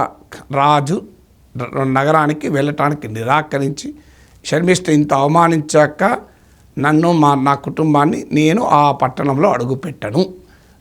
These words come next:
అని ఆమె ఆ అరణ్యంలోనే ఆ చెట్టు కిందకు దిగాలుగా కూర్చుంటుంది.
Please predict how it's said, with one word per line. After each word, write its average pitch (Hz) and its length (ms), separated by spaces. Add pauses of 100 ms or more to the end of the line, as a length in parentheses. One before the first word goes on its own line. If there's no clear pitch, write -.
అని 208 420
ఆమె 160 260
ఆ 151 400
అరణ్యంలోనే 143 1080 (140)
ఆ 139 160 (140)
చెట్టు 139 200
కిందకు 139 520
దిగాలుగా 127 540
కూర్చుంటుంది. - 680